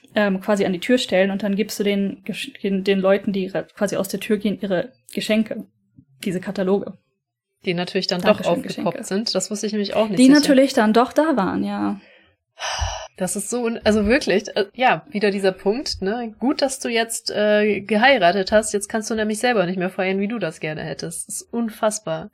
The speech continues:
Speaker 1: Es ist wirklich unfassbar. Und, ähm, ich bin echt froh, dass ich das sehr spät mitbekommen hab, dass die sich dort aufgereiht haben und diese Kataloge verteilt, na, haben. Also Yuto und seine Eltern standen dort und ich hab einfach mich weiter mit den Leuten unterhalten, ne, weil ich nicht mitbekommen hab, dass es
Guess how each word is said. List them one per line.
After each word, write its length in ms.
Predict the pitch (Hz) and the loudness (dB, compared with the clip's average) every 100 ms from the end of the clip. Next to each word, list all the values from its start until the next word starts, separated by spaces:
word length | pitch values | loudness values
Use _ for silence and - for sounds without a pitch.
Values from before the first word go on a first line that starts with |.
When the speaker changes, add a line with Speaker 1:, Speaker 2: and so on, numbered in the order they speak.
| - | -12
Speaker 1:
Es 100 | 202 | -8
ist 200 | 214 - | -6 -4
wirklich 320 | 214 208 202 | -4 -6 -8
unfassbar. 680 | 196 - 202 - 208 208 214 - _ _ - - - - - _ | -10 -8 -12 -10 -10 -8 -10 -12 _ _ -18 -18 -20 -20 -20 _
Und, 260 | 226 226 220 | 2 2 4
ähm, 220 | 220 214 | 4 4
ich 120 | - | 0
bin 280 | 240 233 - _ _ _ _ _ | 2 0 -2 _ _ _ _ _
echt 220 | 240 247 - | -2 -2 -2
froh, 200 | - 240 | 0 2
dass 160 | 220 | 2
ich 120 | 220 220 | -2 -4
das 160 | 220 | -2
sehr 100 | 220 | -2
spät 360 | 220 - 233 226 | -2 2 2 2
mitbekommen 500 | 220 214 202 208 208 | -4 -4 -6 -4 -4
hab, 120 | 190 | -4
dass 140 | 202 | -8
die 100 | - | -6
sich 180 | 196 196 | -6 -4
dort 240 | 196 190 208 | -4 -4 -2
aufgereiht 540 | 214 - 208 202 202 | -2 -4 -2 -4 -2
haben 220 | 208 196 | -4 -4
und 80 | 196 | -4
diese 160 | 196 190 | -4 -4
Kataloge 420 | 208 196 220 220 | -2 0 0 0
verteilt, 580 | 202 - 185 185 226 - | -4 -6 -4 -4 -6 -8
na, 260 | 202 190 185 | -6 -6 -4
haben. 280 | 190 190 240 | -6 -6 -6
Also 180 | 190 - _ _ | -8 -10 _ _
Yuto 260 | 214 220 233 | -6 0 0
und 180 | 214 214 | 0 0
seine 240 | 220 220 | 0 0
Eltern 240 | 220 214 | -2 -4
standen 300 | 196 196 190 | -4 -4 -4
dort 320 | 196 214 240 _ | 0 0 -2 _
und 120 | 196 | -6
ich 160 | 214 247 | -4 -2
hab 180 | 226 208 | -2 -4
einfach 300 | 202 196 226 | -4 -4 -2
mich 220 | 208 - | -2 0
weiter 220 | 208 226 | -2 0
mit 120 | 196 | -4
den 80 | 190 | 0
Leuten 220 | 220 269 | 2 2
unterhalten, 440 | 190 190 190 185 202 | -2 -6 -6 -6 -2
ne, 80 | |
weil 100 | 190 | -2
ich 120 | 196 208 | -2 -4
nicht 160 | 208 | -2
mitbekommen 500 | 220 220 220 220 208 | -2 -2 -2 0 0
hab, 140 | 202 - | -2 -4
dass 160 | 196 | -4
es 180 | 202 | -4